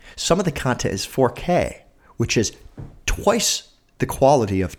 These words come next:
of, of what we would consider H D. They call it Ultra H D." And what Google is promising is that you're getting this same quality,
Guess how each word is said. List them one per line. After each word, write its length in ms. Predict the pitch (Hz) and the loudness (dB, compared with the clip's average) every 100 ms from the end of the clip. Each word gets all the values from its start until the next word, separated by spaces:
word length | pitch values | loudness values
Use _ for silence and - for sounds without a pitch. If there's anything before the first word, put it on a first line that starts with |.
| - | -8
of, 180 | 110 90 - | -4 -4 -4
of 360 | 101 - 98 | -4 -2 -2
what 140 | 104 - | 0 0
we 140 | 117 | 2
would 100 | 117 | 0
consider 400 | - 104 - 98 | -2 -4 -4 -4
H 300 | - 95 - | -4 -6 -6
D. 160 | - 110 | -2 0
They 100 | 90 | 0
call 220 | - 107 | -2 -4
it 80 | - | 0
Ultra 340 | 131 135 - | -2 0 -4
H 240 | 82 80 - | -4 -6 -6
D." 220 | 78 71 - - - _ _ _ _ _ - - _ _ _ - - - - - | -6 -6 -10 -20 -20 _ _ _ _ _ -20 -20 _ _ _ -20 -20 -20 -10 0
And 280 | 120 110 - _ _ - - - - - - - | 2 2 -2 _ _ -20 -20 -18 -16 -8 -6 -2
what 400 | 110 123 - - - - - | 0 -2 -4 -16 -12 -8 2
Google 320 | 165 202 123 | 4 6 4
is 100 | 98 | 2
promising 680 | - 113 101 - 104 92 - - - - - - | -2 0 0 0 0 -2 -4 -10 -20 -20 -4 0
is 200 | 110 - | 0 2
that 360 | 110 101 - - _ _ _ _ _ _ _ _ _ _ _ - | 2 2 -2 -10 _ _ _ _ _ _ _ _ _ _ _ -2
you're 200 | 123 131 | 4 6
getting 340 | 143 135 123 | 6 6 4
this 180 | 117 104 | 2 2
same 680 | - - 131 131 131 127 - - - | 0 2 2 4 2 0 -8 -20 -12
quality, 720 | - 127 139 139 95 76 80 | 2 4 6 4 2 -2 -6